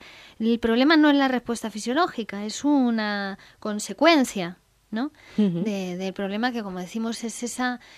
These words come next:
Speaker 1: demanda interna que procede de uno.
Speaker 2: Y hay que
Speaker 1: ¿No?
Speaker 2: sacarlo, vamos a decirlo así, ¿no? Hay que
Speaker 1: Hay que
Speaker 2: hablarlo.
Speaker 1: Más bien,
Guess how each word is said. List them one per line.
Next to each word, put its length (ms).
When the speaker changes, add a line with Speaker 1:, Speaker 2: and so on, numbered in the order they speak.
Speaker 1:
demanda 720
interna 840
que 120
procede 500
de 160
uno. 480
Speaker 2:
Y 100
hay 60
que 100
Speaker 1:
¿No? 60
Speaker 2:
sacarlo, 440
vamos 240
a 40
decirlo 360
así, 260
¿no? 220
Hay 140
que 340
Speaker 1:
Hay 40
que 60
Speaker 2:
hablarlo. 640
Speaker 1:
Más 240
bien, 260